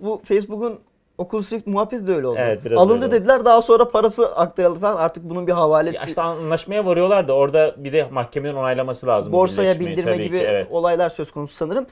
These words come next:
Speaker 1: Twitch'e geçtiğimiz günlerde gelen bir özellik vardı arkadaşlar. Nasıl ki YouTube üzerinde bu müzik lisansları veya farklı filmlerin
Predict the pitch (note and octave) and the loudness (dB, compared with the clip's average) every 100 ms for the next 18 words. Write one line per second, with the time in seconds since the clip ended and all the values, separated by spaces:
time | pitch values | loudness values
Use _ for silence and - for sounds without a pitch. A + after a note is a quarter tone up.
0 | _ _ _ _ _ - F#3+ _ A#3 A#3+ | _ _ _ _ _ -20 -20 _ -8 -6
1 | C#4 C4+ - _ _ _ _ _ D#3 D#3 | -2 -2 -2 _ _ _ _ _ -6 -4
2 | F#3 - A#3+ B3+ G#3 A3 A3 A3 G#3 G#3 | -4 -4 -4 -4 -6 -2 0 2 0 0
3 | G#3+ G#3+ G3 G3 G3+ A#3 G3 E3+ D#3 D3 | -2 0 0 2 0 2 0 2 2 2
4 | D#3 D3+ F#3 G3+ G3 G3 F#3 F#3 F#3 G3+ | -2 -2 -4 -4 -6 -8 -8 -6 -6 -8
5 | F3+ E3 D#3+ D#3+ F3 E3+ D#3+ D#3+ D#3+ F3 | -8 -8 -6 -2 -2 -2 -8 -8 -10 -10
6 | E3 - D#3+ D3 D#3 D3+ D3 D#3+ D3+ F3 | -12 -6 -6 -4 -6 -4 0 0 0 -2
7 | D3 - F#3+ F3 E3 E3 E3 | -4 -6 -10 -8 -6 -6 -6